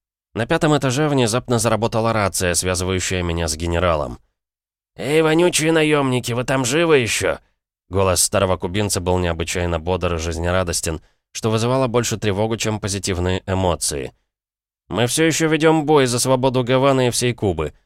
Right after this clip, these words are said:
ответил я ему и отпустил кнопку передачи сигнала. "Это хорошо.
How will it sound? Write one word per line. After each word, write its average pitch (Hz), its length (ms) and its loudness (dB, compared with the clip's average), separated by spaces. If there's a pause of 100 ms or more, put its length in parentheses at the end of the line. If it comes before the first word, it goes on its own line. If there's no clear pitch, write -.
(240)
ответил 92 420 0
я 85 200 0
ему 95 220 0
и 95 40 0
отпустил 87 520 -2
кнопку 90 380 -4
передачи 82 480 -2
сигнала. 80 600 -2 (540)
"Это 127 220 -8
хорошо. 147 640 0